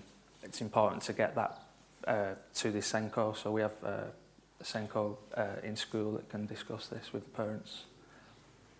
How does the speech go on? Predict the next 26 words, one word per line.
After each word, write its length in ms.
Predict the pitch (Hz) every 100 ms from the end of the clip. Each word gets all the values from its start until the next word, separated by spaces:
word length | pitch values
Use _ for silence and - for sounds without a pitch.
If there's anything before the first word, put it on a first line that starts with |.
| - - - - - - - - - - -
Um, 360 | 113 107 104 101 104 -
again, 280 | 117 117 117
this 160 | 110 -
is 240 | 101 - - - - - -
probably 320 | - 107 104 104 -
something 300 | - 113 113
that's 140 | 104
been 160 | - 110
mentioned 340 | 110 101 117 110
already 240 | 110 110
today, 380 | - 107 110 107
so 200 | - 104
low 240 | 110 113
demand 360 | 113 113 110 107
timetables 760 | - 110 110 - 113 113 110 107
have, 100 | 107 -
have 140 | 107
been 160 | 113 110
really 260 | 110 110 107
effective 500 | - 113 - 120 113
in 140 | 107
reducing 500 | 104 117 110 - 107
levels 300 | 107 107 107
of 120 | 110
anxiety. 600 | 110 107 107 110 110 113 110 - - - - -
Um, 80 | -